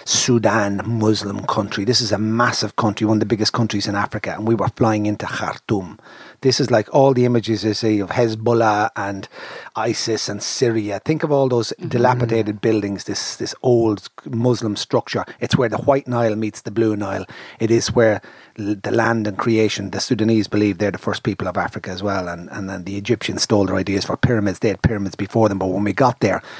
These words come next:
Speaker 1: we were in customs for about five hours. They were checking the serial numbers of cameras in all military equipment and everything. M-, some people were wearing masks,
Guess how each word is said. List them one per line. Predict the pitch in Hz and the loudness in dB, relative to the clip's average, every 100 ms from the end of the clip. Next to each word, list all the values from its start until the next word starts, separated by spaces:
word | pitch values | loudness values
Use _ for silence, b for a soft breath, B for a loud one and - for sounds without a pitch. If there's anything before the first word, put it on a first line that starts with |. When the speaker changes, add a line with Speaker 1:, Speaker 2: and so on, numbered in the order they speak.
| B B | B B
Speaker 1:
we | - | 0
were | 113 127 | 2 2
in | 190 220 185 - | 0 -2 -4 -6
customs | - 160 - 104 | -4 -4 -4 -6
for | - | -6
about | - - | -8 -10
five | - - - - - | -6 -4 -2 -4 -8
hours. | - - - - | -6 -6 -8 -10
They | 95 | -8
were | - - | -12 -6
checking | - - 95 - 107 | -2 0 0 -2 -6
the | 104 | -4
serial | - - 117 104 98 | -2 4 4 4 0
numbers | 104 95 92 | -2 -2 -4
of | 80 | -6
cameras | - 98 107 98 98 B B - | -2 0 0 0 -2 B B 0
in | 117 | 0
all | 101 | 2
military | 95 117 120 107 - 95 | 0 0 2 2 -2 -6
equipment | 95 - 131 - 113 - | -6 -4 -4 -2 -6 -4
and | 104 | -4
everything. | 104 - 92 B B B | -4 -6 -12 B B B
M-, | 113 | -6
some | - 151 | -2 0
people | 135 113 110 | 2 2 4
were | 104 | 2
wearing | 104 92 101 | 2 -2 -2
masks, | 101 98 92 - | -2 -2 -2 -2